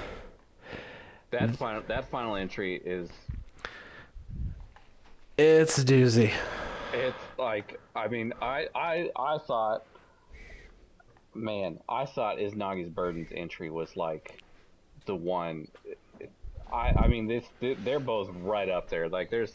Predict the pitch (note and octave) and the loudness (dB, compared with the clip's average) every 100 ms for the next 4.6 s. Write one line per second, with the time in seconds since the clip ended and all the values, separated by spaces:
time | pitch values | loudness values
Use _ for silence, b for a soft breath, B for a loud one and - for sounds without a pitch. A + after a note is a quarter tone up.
0 | - G#2+ G#2 C3+ G#2+ F#2 A2+ F#2+ E2+ F#2 | -4 -2 -2 -2 -2 -2 -4 -4 -4 -6
1 | E2 D#2+ E2 D#2+ D#2+ - F2 E2 D#2+ F2 | -6 -4 -4 -4 -8 -4 -2 -2 -2 -2
2 | D#2+ D#2 - - - - - - - - | -2 -4 -10 -20 -20 -20 -18 -12 -8 -2
3 | G2+ F#2+ F2 - F2 D#2+ - - - - | 0 -2 -4 -6 -2 -2 2 2 0 2
4 | - - E2+ E2 - | 4 4 2 -4 -8